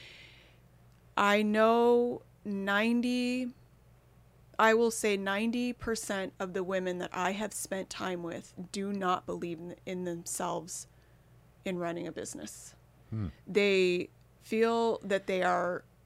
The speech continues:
Speaker 1: they don't know how to do it. They're not smart enough. They don't know how to ask for their value in exchange. They're afraid to ask for exchange.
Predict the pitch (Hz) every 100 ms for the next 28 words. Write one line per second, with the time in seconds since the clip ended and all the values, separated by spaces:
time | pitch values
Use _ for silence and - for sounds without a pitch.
0 | - - - _ - 202 202 202 170 190
1 | 190 180 196 240 - - 185 180 - -
2 | 196 196 220 254 285 - 196 185 165 196
3 | 185 - 175 202 - 202 180 180 175 170
4 | 202 208 185 - - 185 185 202 254 -
5 | 185 170 - 190 233 247 - 170 - -
6 | 185 180 175 - - 175 180 196